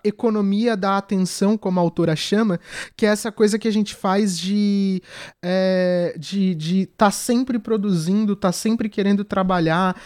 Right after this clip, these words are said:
É uma coisa que as pessoas têm dado mais atenção recentemente, é, que, que é essa coisa que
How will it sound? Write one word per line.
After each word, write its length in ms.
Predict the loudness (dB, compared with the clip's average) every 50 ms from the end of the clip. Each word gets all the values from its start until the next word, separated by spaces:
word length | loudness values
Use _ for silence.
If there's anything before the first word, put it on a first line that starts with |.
| -16 -8 -4
É 60 | -2
uma 100 | -2 0
coisa 220 | 0 -2 -2 -2
que 60 | -2 -4
as 80 | -4
pessoas 380 | -2 -4 -2 0 0 -2 -2 0
têm 360 | -2 0 0 2 2 0 0
dado 460 | -2 -4 -2 0 0 0 0 0 0 0
mais 220 | 0 0 0 0
atenção 460 | -2 -2 -2 -2 -2 -2 0 0 0 0
recentemente, 840 | 0 0 0 0 -2 -2 -2 -2 0 0 0 0 0 -4 -6 -10 -12 -12 -12 -12 -12 -14 -14 -12
é, 480 | -6 -2 0 0 2 2 0 0 -2 -4 -6
que, 560 | -8 -4 -2 0 2 2 2 0 0 -2 -4 -8 -14 -20 -20 -20 -20 -20 _ _ -20 -20 _ _ _ _ -8 -2 2
que 80 | 2
é 20 | 2
essa 160 | 2 0 -2
coisa 240 | 0 0 0 0 0
que 300 | -2 -2 -2 0 -2